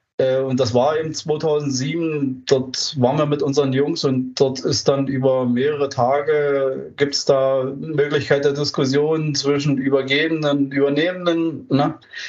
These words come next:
Da sind eben, äh, Vorträge, die dann stattfinden und die,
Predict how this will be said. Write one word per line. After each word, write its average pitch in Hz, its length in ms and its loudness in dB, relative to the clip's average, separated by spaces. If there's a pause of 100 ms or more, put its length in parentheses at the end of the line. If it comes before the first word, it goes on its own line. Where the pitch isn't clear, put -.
(160)
Da 143 100 2
sind 147 260 0
eben, 143 460 0
äh, 143 220 0
Vorträge, 160 680 0
die 151 120 -6
dann 143 200 0
stattfinden 147 960 -2
und 131 540 -2
die, 127 520 2